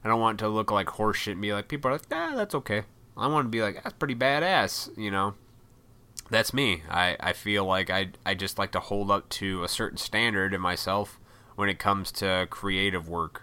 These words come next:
you know? I just don't slap something together and be like, "Yeah, that's fine." No, I make sure that, like, you know, old art rules, like, color schemes are good, right fonts, and not too many colors, and blah, blah, blah. There's a whole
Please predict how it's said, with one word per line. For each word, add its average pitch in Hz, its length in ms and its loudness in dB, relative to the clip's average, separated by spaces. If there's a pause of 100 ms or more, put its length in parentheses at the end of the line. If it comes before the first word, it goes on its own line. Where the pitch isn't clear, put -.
(160)
you 92 160 -2
know? 92 220 0 (1800)
I 104 80 8
just 107 260 0
don't 101 360 2
slap 101 420 2
something 98 240 0
together 101 180 0
and 101 80 0
be 101 80 4
like, 160 180 0
"Yeah, 233 260 8
that's 214 140 2
fine." 147 560 4 (220)
No, 123 220 -2
I 127 220 6
make 127 240 -2
sure 131 480 0
that, 113 280 2
like, 113 380 0
you 107 140 -2
know, 104 280 2 (640)
old 113 260 0
art 113 260 4
rules, 113 360 -2
like, 98 220 0
color 117 340 2
schemes 110 480 -6
are 101 60 -2
good, 107 520 0 (1120)
right 110 280 0
fonts, 110 760 4
and 95 140 -6
not 107 220 0
too - 120 -2
many 113 180 0
colors, 110 540 2
and 98 100 -6
blah, 95 140 2
blah, 101 120 2
blah. 101 220 4
There's 139 160 0
a 107 60 -8
whole 107 320 0